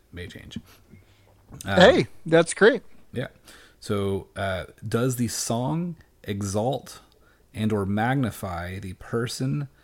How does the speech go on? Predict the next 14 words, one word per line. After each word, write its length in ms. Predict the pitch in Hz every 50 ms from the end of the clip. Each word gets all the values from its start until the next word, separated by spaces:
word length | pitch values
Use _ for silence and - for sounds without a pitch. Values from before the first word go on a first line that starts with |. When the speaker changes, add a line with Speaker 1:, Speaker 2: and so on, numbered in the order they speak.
| - - _ _ -
Speaker 1:
name, 580 | - 92 95 101 107 113 123 123 120 120 120 - -
and 280 | 92 107 113 117 110
or 240 | 76 95 104 101 98
word 480 | 98 95 92 101 104 110 123 131 127 131
of 220 | - 120 117 113
God 460 | 107 104 87 78 78 82 - 123 123 - _ _ _ _ - _ _ _ -
for 160 | - 104 90
who 140 | 110 131 139
he 260 | 131 175 185 - 90
is, 480 | 95 95 107 135 131 - - - - - _ _ _ _ -
what 240 | - 98 117 - 127
he 180 | - - 143 143
has 160 | 143 127 117
done, 460 | 110 107 87 87 87 92 101 104 117